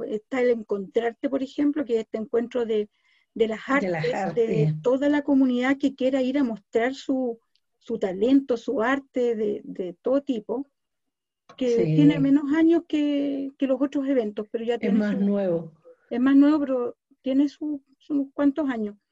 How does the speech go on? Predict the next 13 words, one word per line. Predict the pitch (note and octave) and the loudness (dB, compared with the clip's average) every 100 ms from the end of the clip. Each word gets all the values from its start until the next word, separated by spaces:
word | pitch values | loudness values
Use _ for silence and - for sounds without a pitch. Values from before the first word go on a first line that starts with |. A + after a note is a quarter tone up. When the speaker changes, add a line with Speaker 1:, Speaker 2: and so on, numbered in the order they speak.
| _ | _
Speaker 2:
Sí. | - G#3+ E3+ | -8 -2 0
Speaker 1:
También | D#3 B3+ C#4 D4 | 2 2 0 -2
la | D4 | -4
kermés, | C4 G#3 G#3+ B3 F4 - _ _ _ _ _ _ | -4 -4 -4 -4 -4 -8 _ _ _ _ _ _
que | B3+ | -4
antes | B3 C4+ D4+ D#4 - _ | -2 0 0 -2 -6 _
se, | A3+ - G#3+ | -16 -12 -12
se, | - A3 G3+ - | -4 -4 -6 -10
las | G#3 | -12
kermés | - G#3+ A3 C4+ - | -8 -6 -4 -4 0
eran | A#3+ B3 B3+ B3+ A3+ | 0 0 -4 -6 -10
fantásticas, | - G3+ F3+ - - - - F#3 _ - | -8 -10 -10 -14 -10 -10 -8 -14 _ -6
¿cierto? | A#3 - D4 E4 | -6 -4 -8 -8